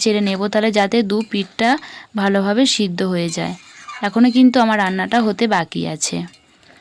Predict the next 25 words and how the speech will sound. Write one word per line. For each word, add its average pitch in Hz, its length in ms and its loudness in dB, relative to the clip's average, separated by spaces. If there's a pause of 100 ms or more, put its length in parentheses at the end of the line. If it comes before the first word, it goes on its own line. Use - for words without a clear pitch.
(300)
দেখলে 240 260 4
তো, 240 120 -2
এর 214 200 2
মধ্যে 233 300 2
কিন্তু 240 320 4
সেরকম 226 520 2
কিচ্ছু - 500 -4
মশলা 185 460 -2
নেই, 175 220 -4 (440)
শুধু 226 380 -2
আছে 202 400 0 (240)
একটু - 160 -8 (120)
সর্ষে, 196 400 0
যেটা 196 240 -6 (240)
নর্মাল, 190 460 -2 (500)
আর 233 160 4
হলুদ, 240 240 4
লঙ্কা 240 340 4
গুঁড়ো, 233 280 2
নুন, 226 260 4 (100)
এইসবই। 175 560 -4 (1700)
এত 208 240 -4
সুন্দর 233 460 4
খেতে 240 300 -2
হয় 226 260 2